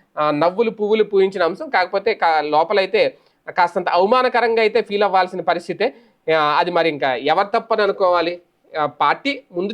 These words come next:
చెప్పినట్టే ఆయన చేశారు, అది టీడీపీ ఇచ్చిన హామీలని ఆయన బలంగా ప్రజల్లోకి తీసుకెళ్ళాలి కాబట్టి తీసుకెళ్లారు, బలంగా తీసుకెళ్ళిపోయారు. తీసుకెళ్ళడం అయితే అధికారంలోకి వచ్చేశారు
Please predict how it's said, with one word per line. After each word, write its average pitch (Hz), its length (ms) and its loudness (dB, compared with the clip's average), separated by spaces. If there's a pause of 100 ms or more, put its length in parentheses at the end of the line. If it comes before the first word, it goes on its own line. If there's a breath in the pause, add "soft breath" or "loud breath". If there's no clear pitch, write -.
చెప్పినట్టే 226 420 0
ఆయన 285 300 0
చేశారు, 233 460 2 (500)
అది 170 400 2 (520)
టీడీపీ 254 360 0
ఇచ్చిన 262 220 0
హామీలని 240 480 0 (100)
ఆయన 254 140 0 (120)
బలంగా 190 460 0
ప్రజల్లోకి 269 360 0
తీసుకెళ్ళాలి 240 360 0
కాబట్టి 330 200 0
తీసుకెళ్లారు, 220 520 2 (840)
బలంగా 262 380 4
తీసుకెళ్ళిపోయారు. 269 560 0
తీసుకెళ్ళడం 226 440 0
అయితే 139 280 -2 (880)
అధికారంలోకి 262 480 2
వచ్చేశారు 185 420 -2